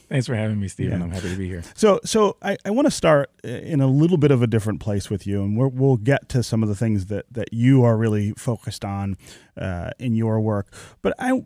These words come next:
Speaker 2: I wanna get you to react to some of the things that Melissa Dittmer was saying about Bedrock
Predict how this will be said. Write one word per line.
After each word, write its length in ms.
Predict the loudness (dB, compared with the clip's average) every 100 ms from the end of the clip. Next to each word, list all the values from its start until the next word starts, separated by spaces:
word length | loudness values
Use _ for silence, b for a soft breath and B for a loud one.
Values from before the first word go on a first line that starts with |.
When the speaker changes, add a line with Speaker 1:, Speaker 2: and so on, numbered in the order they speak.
| _ -6
Speaker 2:
I 80 |
wanna 260 | -2 -2 -2
get 240 | -4 -4
you 60 | -2
to 100 | 0
react 640 | 2 2 2 -2 -4 -12
to 680 | -4 0 2 0 0 -2 -6 -10
some 220 | -4 0
of 60 | 2
the 80 |
things 420 | 2 0 2 2 0
that 160 | -6 -4
Melissa 340 | -4 -4 -4
Dittmer 340 | -6 -4 -6
was 140 | -6 -8
saying 380 | -10 -10 -10 -10
about 480 | -10 -8 -8 -8 0
Bedrock 540 | 0 0 -4 -8